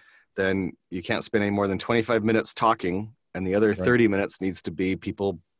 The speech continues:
Speaker 1: actually practicing something, a, a, a, an
Speaker 2: Mm-hmm.
Speaker 1: exercise you've given them to do.
Speaker 2: I think last year I sat in on an Ionic talk or an Ionic two-hour workshop, and it was,
Speaker 1: Mm-hmm.
Speaker 2: yeah,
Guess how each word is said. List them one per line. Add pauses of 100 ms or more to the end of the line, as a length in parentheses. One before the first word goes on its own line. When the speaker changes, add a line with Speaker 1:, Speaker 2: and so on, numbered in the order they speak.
(180)
Speaker 1:
actually
practicing
something,
a, (160)
a, (480)
a,
an (300)
Speaker 2:
Mm-hmm.
Speaker 1:
exercise
you've
given
them
to
do. (920)
Speaker 2:
I
think (600)
last
year
I
sat
in
on
an
Ionic
talk (160)
or
an
Ionic (500)
two-hour
workshop,
and
it
was,
Speaker 1:
Mm-hmm. (760)
Speaker 2:
yeah,